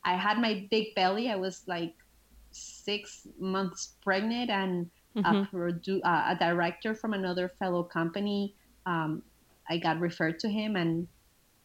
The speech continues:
Speaker 1: and I was working with him even through my pregnancy. We were doing
Speaker 2: Mm-hmm.
Speaker 1: commercials with him. So that really was a blessing, 'cause we were, we were able to,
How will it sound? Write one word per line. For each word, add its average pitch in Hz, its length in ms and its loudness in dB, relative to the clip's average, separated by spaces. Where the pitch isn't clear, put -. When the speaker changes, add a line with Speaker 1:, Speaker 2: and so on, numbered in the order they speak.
Speaker 1:
and 190 280 2
I 233 160 4
was 339 300 4
working 247 400 2
with 226 140 0
him 175 480 0
even 370 340 4
through 285 160 2
my 254 120 4
pregnancy. 196 720 0
We 175 80 2
were 214 140 0
doing 220 240 2
Speaker 2:
Mm-hmm. 208 80 0
Speaker 1:
commercials 175 560 -2
with 165 180 -4
him. 156 420 -2
So 196 280 0
that 196 280 2
really 208 280 2
was 185 180 0
a 180 80 0
blessing, 156 500 -2
'cause 170 200 -2
we 180 120 2
were, 175 240 -2
we 185 160 0
were 185 180 0
able 180 280 0
to, 185 180 -12